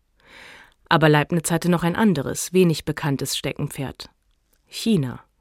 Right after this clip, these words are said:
Im fernen Osten lebten Jesuitenpadres als Missionare. Sie berichteten ihm regelmäßig,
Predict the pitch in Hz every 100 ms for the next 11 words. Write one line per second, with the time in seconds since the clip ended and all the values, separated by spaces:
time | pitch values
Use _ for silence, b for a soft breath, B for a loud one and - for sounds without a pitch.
0 | _ _ B B B B B B B 165
1 | 156 170 185 202 - 170 - 226 196 185
2 | - 190 175 170 180 208 - 165 147 151
3 | 151 - 156 - 156 - 165 - 185 175
4 | 147 135 131 131 147 _ _ _ B B
5 | B B B - 170 185 226 - 208 190
6 | 180 185 180 175 151 143 135 139 - 143
7 | - -